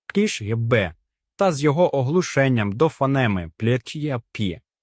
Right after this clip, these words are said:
Проте писар документа ототожнює варіант Собка Сум зі звучанням Софія, а не Собіслава. Обидва варіанти імені відомі з п'ятнадцятого століття.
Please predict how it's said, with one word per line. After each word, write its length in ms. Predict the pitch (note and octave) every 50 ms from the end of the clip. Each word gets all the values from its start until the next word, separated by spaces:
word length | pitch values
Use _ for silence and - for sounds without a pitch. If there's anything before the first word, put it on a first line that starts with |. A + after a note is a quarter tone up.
| _ _ _ _ _ _ _ -
Проте 300 | C#3+ C#3+ C3+ - D#3+ D3+
писар 400 | - - D3+ C3 - - B2 A#2+
документа 720 | A#2 A#2+ - - C#3+ C3+ C3+ C3+ A2 F#2+ F#2 - - F2 -
ототожнює 840 | - C3+ - D3+ C3 - - D#3 D#3 C#3 A2 G#2 G2+ G2 F#2 E2 D#2+
варіант 540 | G2 A2+ A#2 C3 C3 A#2+ A2 G#2 F#2+ - -
Собка 440 | - - - D3 D3+ D3+ - - A2+
Сум 320 | - - C#3 C#3 C3 A#2+
зі 140 | G#2+ - A#2
звучанням 640 | G2+ A2+ C#3 C#3+ - - A2+ F#2+ F#2 F2 E2+ F2+ F#2+
Софія, 560 | - - C#3+ - - F3+ C3 G2 F2 E2 -
а 120 | - - B2+
не 120 | B2+ B2
Собіслава. 720 | A#2+ - C3+ C3 C#3 B2+ - E3 D#3+ A#2+ F#2 E2 D#2 - - _ _ _ _ _ _ _ _ _ _ _ _ _ _ _ _ _ _ _
Обидва 520 | - E3+ D#3+ D3+ F3 E3 C3 G#2 G#2 A2
варіанти 540 | G2 F#2 G#2+ G2+ G#2+ G#2+ A2 G#2+ - - A#2 -
імені 400 | D#3+ D#3+ D#3+ D3 A2+ G2+ G2 F#2+
відомі 400 | F#2 A2 A#2 C3+ C3 C3 D3 F3+
з 80 | F3 -
п'ятнадцятого 760 | - A#2 - - A#2+ A#2 A2+ - B2 A#2 - A#2+ A2 A#2
століття. 640 | A2+ - - C#3+ C#3 C3 B2 G2 - - - E2 D2